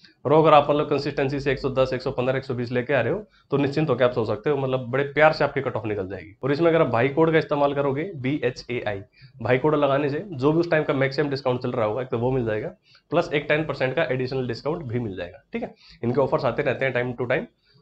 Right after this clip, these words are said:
बढ़िया मॉक्स है, एसएससी के एटलीस्ट पुराने सारे पेपर आपको यहाँ पे मिल ही रहे हैं, तो एकदम एग्जाम ओरिएंटेड मॉक्स मिल रहे हैं। तो एसएससी के पुराने पेपर जो एटलीस्ट दो हज़ार इक्कीस के, बीस के, उन्नीस के, ये तो आपको डेफिनेटली करके ही जाना चाहिए। ठीक है,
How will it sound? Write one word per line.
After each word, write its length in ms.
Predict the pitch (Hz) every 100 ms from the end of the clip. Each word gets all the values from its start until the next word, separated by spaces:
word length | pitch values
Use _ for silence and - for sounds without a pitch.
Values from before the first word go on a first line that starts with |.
| -
बढ़िया 200 | 135 170
मॉक्स 220 | 190 196
है, 60 | 220
एसएससी 280 | 208 202 202
के 80 |
एटलीस्ट 280 | 190 202 202
पुराने 240 | 170 175 180
सारे 180 | 175
पेपर 240 | 170 160 156
आपको 180 | 156 147
यहाँ 100 | 135
पे 60 |
मिल 200 | 135 160
ही 60 | 156
रहे 120 | 131
हैं, 100 | 143
तो 80 | 143
एकदम 220 | 147 160 151
एग्जाम 280 | 135 151 151
ओरिएंटेड 300 | 156 160 139
मॉक्स 240 | 131 -
मिल 120 | 127
रहे 160 | 139 120
हैं। 80 | 180 -
तो 120 | 147 139
एसएससी 320 | 139 156 160
के 80 | 165
पुराने 320 | 151 147 165
पेपर 260 | 156 143
जो 120 | 139 127
एटलीस्ट 280 | 127 151 135
दो 100 | 135
हज़ार 240 | 127 120 123
इक्कीस 260 | - 139
के, 100 | -
बीस 220 | 120 120 117
के, 120 | 127
उन्नीस 220 | 117 117
के, 80 | 214
ये 100 | 202
तो 100 | 165
आपको 160 | 156 147
डेफिनेटली 400 | 127 147 139 143
करके 260 | 117 135
ही 160 | 139 117
जाना 220 | 98 87
चाहिए। 220 | - 90 -
ठीक 100 |
है, 60 | 262